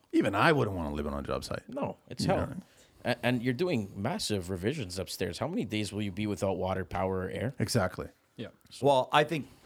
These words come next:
Speaker 4: homeowners are my biggest problem why I'm not successful. Because every time they come in, I try to make them happy,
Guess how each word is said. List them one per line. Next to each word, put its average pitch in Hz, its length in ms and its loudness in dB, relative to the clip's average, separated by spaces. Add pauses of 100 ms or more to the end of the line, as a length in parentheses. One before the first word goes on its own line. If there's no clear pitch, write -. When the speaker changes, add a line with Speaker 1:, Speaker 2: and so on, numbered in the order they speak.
Speaker 4:
homeowners 131 500 4
are 117 80 4
my 104 140 2
biggest 92 560 2
problem 104 340 2
why 87 160 2
I'm 80 140 -2
not 127 180 2
successful. - 640 -6 (520)
Because 85 180 -4
every 95 160 2
time 98 200 2
they 95 100 0
come 87 260 0
in, 110 260 0 (220)
I 78 80 -6
try 85 160 -4
to 73 80 -4
make 76 220 -4
them 76 120 -6
happy, 98 480 -2